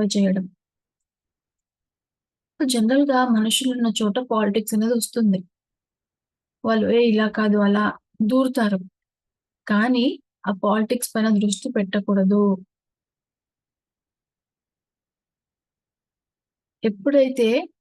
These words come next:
మనము డిటాచ్ అయ్యి చేస్తామో, అంటే అటాచ్‌మెంట్ లేకుండా, అంటుకోకుండా, "ఇది నాది కాదు,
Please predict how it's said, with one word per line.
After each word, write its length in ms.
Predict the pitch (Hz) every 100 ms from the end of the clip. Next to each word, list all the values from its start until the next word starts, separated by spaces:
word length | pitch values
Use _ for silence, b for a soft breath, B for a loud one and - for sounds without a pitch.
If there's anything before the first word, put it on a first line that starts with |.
| _ -
మనము 440 | 208 208 202 214 294 330 - _ _ _ _ _ _ _ _ _ _ _ _ _ _ _ _ _ _ _ _
డిటాచ్ 460 | 214 226 202 262 262
అయ్యి 180 | 247 240
చేస్తామో, 560 | 214 202 - 202 202 196
అంటే 300 | 208 208 262 285 285 - _ -
అటాచ్‌మెంట్ 640 | 208 247 254 254 254 247 233
లేకుండా, 560 | 214 214 214 202 202 214 175
అంటుకోకుండా, 920 | 214 202 254 254 240 240 214 208 220 214 - _ _ _ _ _ _ _ _ _ _ _
"ఇది 160 | 233 220
నాది 320 | 202 196 202
కాదు, 400 | 208 214 240 254